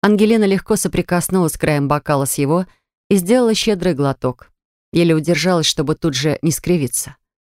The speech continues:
«Господи, зачем я согласилась? Кислятина жуткая». «Так, что там советовала Кристина? Чаще улыбаться?»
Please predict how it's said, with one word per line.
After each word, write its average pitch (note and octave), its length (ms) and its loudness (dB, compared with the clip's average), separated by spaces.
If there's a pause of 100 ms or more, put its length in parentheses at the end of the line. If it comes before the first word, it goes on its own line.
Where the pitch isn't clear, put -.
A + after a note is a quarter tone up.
(140)
«Господи, - 440 -12
зачем E3+ 320 -4
я F3 80 -4
согласилась? F3+ 640 -4
Кислятина F#3+ 540 -6
жуткая». - 440 -8 (1400)
«Так, - 320 -4
что - 160 -6
там F#3 160 -2
советовала F#3 480 -2
Кристина? F#3 520 -4 (580)
Чаще G3+ 300 0
улыбаться?» G#3 540 0